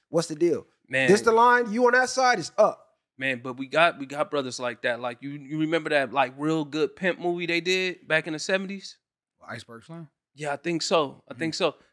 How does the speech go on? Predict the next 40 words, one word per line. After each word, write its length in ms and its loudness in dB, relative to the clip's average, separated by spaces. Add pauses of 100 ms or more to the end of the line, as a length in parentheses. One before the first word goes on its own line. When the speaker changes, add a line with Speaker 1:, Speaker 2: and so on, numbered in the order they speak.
Speaker 2:
The 80 -4
Panthers 500 2
told 300 -2
the 60 -2
nigga, 240 -2
like, 200 -2
the 80 -8
pimp 280 -8
that 120 2
it 80 0
was 140 -8
after, 360 -4 (260)
the 60 -10
Panthers 380 -2
said, 160 0
"Yo, 140 -4
you 180 -6
ain't 160 -2
filming 240 -4
that 140 2
over 180 -6
here." 280 -14
He 100 -6
was 120 -8
like, 200 4
"Nah, 160 -2
fuck 260 -10
y'all. 220 -2
What 180 -12
y'all 140 -8
talking 260 -10
about? 240 -14 (360)
I'ma 160 2
do 120 2
what 140 0
I 40 4
want." 440 -2
Speaker 1:
<laughs> 40 -2 (880)
Speaker 2:
And 120 -2
then, 380 0